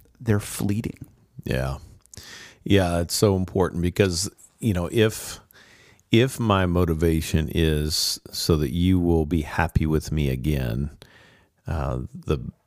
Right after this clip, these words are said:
Speaker 2: tricky part is if you, if the other person shows any pain,
Speaker 1: Mm.
Speaker 2: if they put that into words, that, that's an indicator that, well, this is not working,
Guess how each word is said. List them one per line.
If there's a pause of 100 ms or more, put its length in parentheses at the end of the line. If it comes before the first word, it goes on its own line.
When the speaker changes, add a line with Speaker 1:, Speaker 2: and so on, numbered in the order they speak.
Speaker 2:
tricky
part
is (380)
if
you,
if
the
other
person
shows (120)
any (360)
pain, (440)
Speaker 1:
Mm.
Speaker 2:
if
they
put
that
into
words,
that, (580)
that's
an
indicator
that,
well,
this
is
not
working,